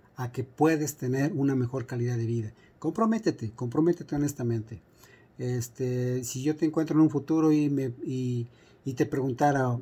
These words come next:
"Oye, ¿te acuerdas de aquel día que te sugerí que te comprometieras contigo mismo? ¿Lo hiciste?". "Sí". "Ok, ¿y continúas haciéndolo?". "No, pues no, pues entonces no fallaste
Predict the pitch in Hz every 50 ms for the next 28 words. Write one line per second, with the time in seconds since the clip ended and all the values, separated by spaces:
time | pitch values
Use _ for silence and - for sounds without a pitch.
0 | - - 135 147 151 151 139 120 - 127 123 - 151 151 147 143 135 117 - 147
1 | 143 135 147 131 - 131 120 - 123 117 - 120 120 131 123 127 - - 131 120
2 | - 120 - - 117 120 123 123 123 120 143 143 135 139 131 - - - _ _
3 | _ - - _ _ _ _ - 127 120 - 139 131 135 131 143 139 135 139 139
4 | 127 123 120 - 139 - - 113 - - - - 175 156 123 110 117 123 117 120
5 | - 131 123 120 120 120 - 127 120 120 131 139 151 143 - - 127 - 151 147
6 | 143 147 143 139 135 147 160 160 156 156 - 120 113 117 123 117 120 - 120 117
7 | - 131 117 107 - 139 131 139 147 156 175 180 170 - 139 131 139 123 123 123